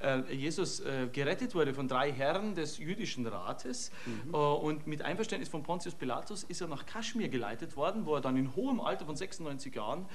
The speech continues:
Speaker 1: äh, gestorben ist. Sieben Kinder soll er gehabt haben und kurz, äh,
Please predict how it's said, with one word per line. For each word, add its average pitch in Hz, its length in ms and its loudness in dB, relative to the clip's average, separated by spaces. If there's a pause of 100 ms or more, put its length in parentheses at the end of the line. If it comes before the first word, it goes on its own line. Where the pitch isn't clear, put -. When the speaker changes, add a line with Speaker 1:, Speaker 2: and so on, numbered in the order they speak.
(400)
Speaker 1:
äh, 131 160 0
gestorben 127 400 0
ist. 170 140 -2
Sieben 165 200 0
Kinder 170 260 0
soll 190 180 2
er 180 80 2
gehabt 180 340 0
haben 185 260 0
und 147 360 -2
kurz, 285 360 0
äh, 196 160 0